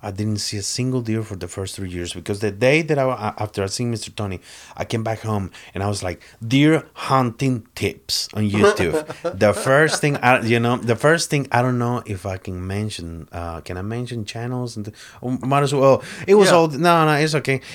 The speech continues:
Speaker 1: It was all these big YouTube channels about the
Speaker 2: Yeah.
Speaker 1: Midwestern private property where, where they have this,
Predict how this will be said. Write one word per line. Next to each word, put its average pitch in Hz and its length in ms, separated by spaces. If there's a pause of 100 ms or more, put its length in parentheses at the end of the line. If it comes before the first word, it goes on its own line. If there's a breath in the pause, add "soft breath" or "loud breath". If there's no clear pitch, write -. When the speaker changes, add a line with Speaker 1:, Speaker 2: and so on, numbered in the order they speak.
Speaker 1:
It 139 80
was 156 140
all 151 140
these 131 220
big 127 560
YouTube 117 460
channels 110 600
about 95 240
the 90 60
Speaker 2:
Yeah. 101 120
Speaker 1:
Midwestern 107 680
private 110 460
property 107 580
where, 95 300
where 98 180
they 98 180
have 110 200
this, 107 240